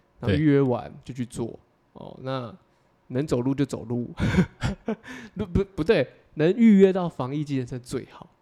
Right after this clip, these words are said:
Speaker 1: 哦，那不行的话，就看有没有办法自己开车。哦，那做完了之后呢，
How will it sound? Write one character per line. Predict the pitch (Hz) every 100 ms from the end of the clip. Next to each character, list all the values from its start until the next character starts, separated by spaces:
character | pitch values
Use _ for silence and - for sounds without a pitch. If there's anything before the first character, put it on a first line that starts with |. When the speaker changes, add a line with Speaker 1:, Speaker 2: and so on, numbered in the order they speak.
| _ _ _ _ -
Speaker 1:
哦， | 135 170
那 | 147
不 | 135 170
行 | - 113 120
的 | 120
话， | 131 120 117
就 | - 123
看 | 123 147 131 131 _ _ -
有 |
没 | 123
有 |
办 | 135 139
法 | 127 117 - _ _ _
自 | -
己 | 123
开 | - 123
车。 | 120 - 113 117 - _ _ _ _ -
哦， | - 180 - _ _ _ -
那 | 151 143 123 - _ _ _
做 | - 190
完 | 147 143
了 | 160
之 | 165 185
后 | 185 208 185
呢， | 175 170 170